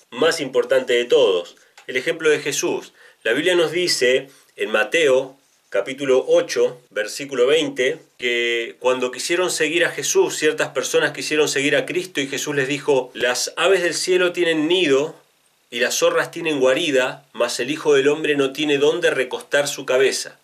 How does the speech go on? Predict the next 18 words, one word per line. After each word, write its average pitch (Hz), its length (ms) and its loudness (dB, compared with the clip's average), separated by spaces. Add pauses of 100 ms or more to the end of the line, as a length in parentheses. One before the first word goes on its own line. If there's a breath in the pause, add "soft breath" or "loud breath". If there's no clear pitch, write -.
(400 soft breath)
¿Qué 170 120 -6
significa 170 500 0
esta 151 160 -2
expresión? 143 640 0 (360 soft breath)
Que 113 120 -8
Jesús 180 240 -2
no 190 140 4
tenía 175 320 2
nada 180 420 4
material 147 800 0
que 131 100 -4
ofrecerle 120 720 -2 (100)
a 117 140 -2
estas 139 240 -4
personas 139 500 -2
que 117 120 -12
querían 120 340 0
seguirle, 101 500 -6